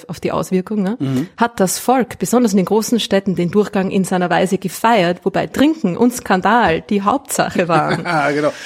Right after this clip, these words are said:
Speaker 2: "Jetzt ist, wir werden alle sterben, gib ihm
Speaker 1: Genau.
Speaker 2: Freifahrtschein."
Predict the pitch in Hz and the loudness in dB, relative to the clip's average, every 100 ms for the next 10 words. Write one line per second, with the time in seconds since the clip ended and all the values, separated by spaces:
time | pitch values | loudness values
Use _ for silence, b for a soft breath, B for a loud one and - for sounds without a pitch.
0 | B 156 175 185 185 180 170 190 196 185 | B 0 0 0 -4 -2 2 2 2 0
1 | 185 - 190 185 185 185 185 160 196 190 | -2 -2 2 2 2 -2 -8 -6 -8 -6
2 | 175 170 247 233 175 175 185 175 165 - | -6 0 2 2 0 0 0 -2 -4 -2
3 | 170 165 156 | -2 0 -4